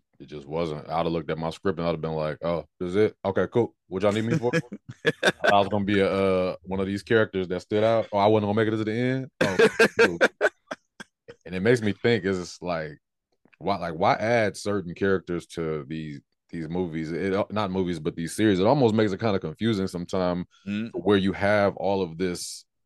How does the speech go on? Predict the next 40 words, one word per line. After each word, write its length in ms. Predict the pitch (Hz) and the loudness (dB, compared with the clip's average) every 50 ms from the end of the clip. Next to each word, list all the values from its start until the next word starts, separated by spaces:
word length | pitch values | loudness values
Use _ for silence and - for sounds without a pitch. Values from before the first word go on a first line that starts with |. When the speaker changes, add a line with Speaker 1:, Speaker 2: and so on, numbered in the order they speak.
| _ - | _ -10
Speaker 1:
this 160 | 80 82 - | -10 -10 -10
free 300 | - - - 107 113 110 | -8 -6 -2 0 0 0
space, 640 | 107 - - - 110 113 107 98 92 87 - - - | -2 -4 -4 0 2 2 2 2 0 -2 -6 -12 -10
right, 360 | 73 82 92 98 101 92 - _ _ - | -6 -2 -2 0 0 -2 -4 _ _ -12
to, 240 | - 87 78 73 73 | -8 -6 -6 -6 -6
to 180 | - - - - | -8 -8 -4 -2
add 220 | 95 101 101 95 - | 0 0 0 -2 -2
these 220 | 95 92 90 - | -4 -4 -4 -6
Speaker 2:
Mm. 20 | - - | -4 -2
Speaker 1:
characters 460 | 104 101 98 92 - - 87 85 80 | 0 0 0 0 -4 -8 -12 -10 -8
and 120 | 82 73 64 | -8 -8 -4
add 260 | 85 98 101 101 - | -2 0 0 0 -2
their 140 | 82 80 78 | -4 -6 -4
lives, 360 | 76 85 95 104 101 90 82 | -2 0 0 0 0 0 -2
but 300 | 76 73 85 80 78 - - - - - _ - | -4 -4 -2 -2 -4 -6 -10 -18 -20 -18 _ -2
they 80 | 87 95 | -2 0
don't 140 | 101 101 | 0 2
really 240 | 98 104 92 90 - - | 0 0 0 -2 -4 -2
add 240 | 82 95 95 95 95 | -2 0 0 0 0
up. 200 | 101 101 - - - | 0 -2 -2 -4 -6
Now, 260 | 87 92 90 87 87 | -6 -6 -4 -4 -6
if 80 | - | -6
somebody 360 | - - 120 135 135 120 113 107 | -2 0 2 4 4 4 4 2
in 80 | 98 | 0
the 80 | 90 90 | 0 -2
comments 480 | - 117 110 113 110 107 110 107 98 | -4 -2 -2 -2 -2 -2 -2 -4 -2
might 220 | 101 98 98 98 - | -2 -2 -2 -2 -4
say, 280 | - - 104 101 98 - | -4 -2 0 0 0 2
"Oh, 200 | - 127 127 117 | 2 2 2 2
well, 220 | 107 101 104 101 | 2 2 0 0
he 140 | 101 113 113 | 0 -2 -4
was 160 | 113 107 98 | -4 -4 -4
there 180 | 92 107 110 110 | -2 -2 -2 -2
because 320 | 104 104 - 107 104 101 | -4 -4 -4 -4 -4 -4
of 60 | 104 | -4
blah, 200 | 104 110 110 107 | -2 -2 -2 -2
blah, 100 | - - | -2 -4
blah." 360 | - - 110 120 120 117 117 117 - _ - - _ _ _ _ _ - | -4 -2 2 2 4 4 2 0 -4 _ -20 -20 _ _ _ _ _ -8
I 40 | |
mean, 340 | 87 95 101 101 98 92 85 | -4 -2 -2 0 0 -2 -4